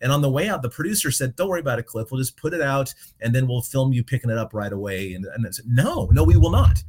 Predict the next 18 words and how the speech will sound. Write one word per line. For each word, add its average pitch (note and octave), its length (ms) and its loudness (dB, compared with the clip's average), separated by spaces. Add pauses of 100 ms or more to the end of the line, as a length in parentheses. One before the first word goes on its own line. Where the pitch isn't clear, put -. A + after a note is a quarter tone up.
(300)
This B2+ 180 0
is C3+ 80 0
Finding C#3+ 260 2
Bigfoot. D3 340 -2 (280)
We C#3+ 240 0
don't A#2+ 240 2
lie." B2+ 280 -2 (300)
So A#2+ 360 0
I C#3+ 100 0
actually D#3+ 300 -2
forced - 480 0
the D#3 100 -4
producers D3 680 -2 (220)
to - 80 -6
put - 220 -4
the C3 80 -4
candy F3 300 -2
ba-, A2+ 220 -4